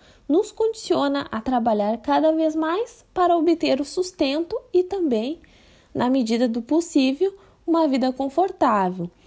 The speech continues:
E para alcançar tais ideais, precisamos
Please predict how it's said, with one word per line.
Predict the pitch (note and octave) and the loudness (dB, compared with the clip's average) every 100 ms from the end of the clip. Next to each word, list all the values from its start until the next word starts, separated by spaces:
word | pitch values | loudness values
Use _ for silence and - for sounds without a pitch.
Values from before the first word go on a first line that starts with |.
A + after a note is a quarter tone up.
| _ _ _ _ _ - | _ _ _ _ _ -4
E | D4 | -2
para | D#4+ F4 A#4 | 2 0 0
alcançar | A4+ G#4+ F#4+ C#4 A3+ B3+ | -4 -4 -2 0 0 0
tais | C4 A3+ B3+ | 0 2 2
ideais, | C4 B3 F#3 F#3 B3 D4+ - - - - - | 2 2 2 2 2 0 -4 -16 -20 -10 -2
precisamos | C#4+ - D#4+ C4+ A#3 D#4 - | -2 0 2 2 2 -2 -6